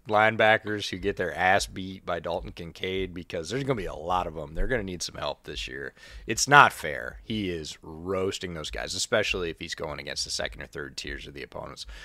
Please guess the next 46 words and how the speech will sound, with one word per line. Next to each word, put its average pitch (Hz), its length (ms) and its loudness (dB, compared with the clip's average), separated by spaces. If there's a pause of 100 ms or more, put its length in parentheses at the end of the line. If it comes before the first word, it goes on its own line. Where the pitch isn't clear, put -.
(160)
It's, - 380 -4 (100)
it's 80 260 -4
not 82 420 -4
a 80 100 -6
fair 67 260 -6
gunfight. 64 500 -10 (260)
So, 104 420 6 (360)
it, 143 180 -4 (420)
Dalton 160 260 10
Kincaid 120 420 0
looks 107 460 -2
like 90 300 -2
one 98 140 -6
of 92 60 -8
those 90 220 -4
guys, 64 560 -8
just - 300 -6
like 95 180 -2
all 95 160 2
the 104 80 -4
receivers 82 500 -2
you 85 80 -8
mentioned, 78 380 -8
that 73 140 -8
is 69 100 -10
gonna 73 160 -10
hit - 160 -4
the 147 80 4
ground 117 340 8
running, 95 280 0
is 80 120 -6
gonna 107 220 -2
be 110 180 0
impactful, 87 560 -2
and 85 80 -10
is 80 140 -12
gonna 117 240 -2
play 117 420 2
that 101 320 4
role 113 380 4
for 101 160 0
Buffalo 101 380 2
that 78 180 -6
really 147 320 0
gives 104 320 -2
them 90 300 -2